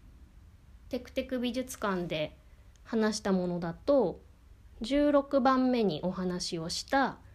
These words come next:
イサム・ノグチ発見の道とか、あとゴッホ展。これ一体いつ話したんでしたっけ？十八番目か。ゴッホ展、響き合う魂、ヘレーネとフィンセント。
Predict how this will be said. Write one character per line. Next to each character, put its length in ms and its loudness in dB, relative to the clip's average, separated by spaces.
イ 80 -4
サ 180 2
ム・ 160 2
ノ 160 4
グ 140 0
チ 160 -10
発 220 -10
見 280 4
の 140 2
道 120 0
と 120 -6
か、 420 -2
あ 80 -6
と 160 -6
ゴ 220 2
ッ 160 -10
ホ 120 0
展。 400 -4
こ 140 -2
れ 80 0
一 120 -4
体 340 -2
い 60 -4
つ 120 -8
話 300 -6
し 40 -12
た 100 -12
ん 100 -10
で 80 -12
し 100 -12
た 100 -14
っ 20 -20
け？ 200 -14
十 220 2
八 240 -2
番 220 -2
目 100 -4
か。 180 -14
ゴ 140 -2
ッ 20 -12
ホ 200 2
展、 240 -4
響 320 -6
き 140 2
合 120 6
う 60 -10
魂、 440 -4
ヘ 160 -6
レ 180 4
ー 20 0
ネ 120 0
と 120 -8
フ 120 -8
ィ 80 0
ン 40 0
セ 160 -10
ン 60 -12
ト。 160 -16